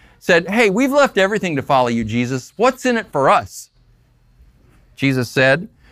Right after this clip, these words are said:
"Truly I say to you, there is no one who has left house or brothers or sisters or mother or father or children or lands for my sake and for the gospel, who will not receive a hundredfold now in this time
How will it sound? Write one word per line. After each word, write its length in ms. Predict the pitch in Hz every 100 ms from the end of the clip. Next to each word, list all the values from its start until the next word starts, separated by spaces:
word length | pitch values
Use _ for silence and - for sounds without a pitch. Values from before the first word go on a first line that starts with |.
| _ -
"Truly 420 | - 208 220 196
I 120 | 160
say 240 | - 170
to 40 | 156
you, 200 | 147 190
there 240 | 160 139
is 120 | 120
no 140 | 147 180
one 160 | 180
who 140 | 160 147
has 120 | 120
left 220 | 123 -
house 400 | - 151 220 -
or 80 | 107
brothers 460 | 92 123 160 208 110
or 60 |
sisters 480 | - 151 151 185 160
or 80 | 110
mother 280 | 120 143 185
or 140 | 107
father 340 | - 131 151 170
or 100 | -
children 380 | - 151 156
or 120 | 120 98
lands 520 | 139 185 127 123 - - _ -
for 120 | 110
my 220 | 120 196
sake 360 | 233 165 156 156
and 140 | 113 107
for 140 | 117
the 80 | 110
gospel, 600 | 127 131 123 - 98 220 _ _ _ _ _ _ _ _ -
who 120 | 165
will 160 | 139
not 240 | 139 175 170
receive 320 | 151 190 147
a 80 | 123
hundredfold 1200 | - 208 240 247 254 233 - - 233 190 151 135
now 360 | 170 190 208 190
in 120 | 170
this 240 | 190 -
time 440 | - 165 143 156